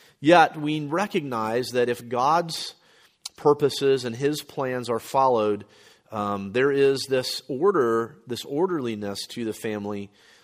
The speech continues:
that is, um, not going to make things perfect, obviously, but make them, um, easier in some ways if we follow these principles. And,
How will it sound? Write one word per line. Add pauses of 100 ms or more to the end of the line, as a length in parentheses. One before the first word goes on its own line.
(140)
that
is,
um, (540)
not
going
to
make
things
perfect,
obviously,
but
make
them, (500)
um, (520)
easier
in
some
ways
if
we
follow
these
principles.
And,